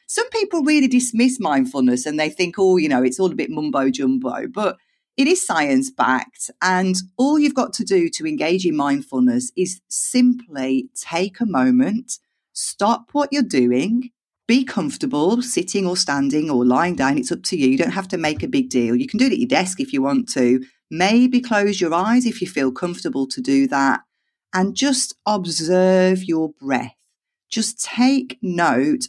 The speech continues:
of your breathing coming in and going out.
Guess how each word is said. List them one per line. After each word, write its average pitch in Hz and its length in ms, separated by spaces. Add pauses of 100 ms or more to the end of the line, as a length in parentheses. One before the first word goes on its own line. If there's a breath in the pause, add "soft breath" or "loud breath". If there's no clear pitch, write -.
of 139 480
your 131 160
breathing 131 920 (340)
coming 127 340
in 233 440 (420)
and 131 160
going 127 420
out. 127 520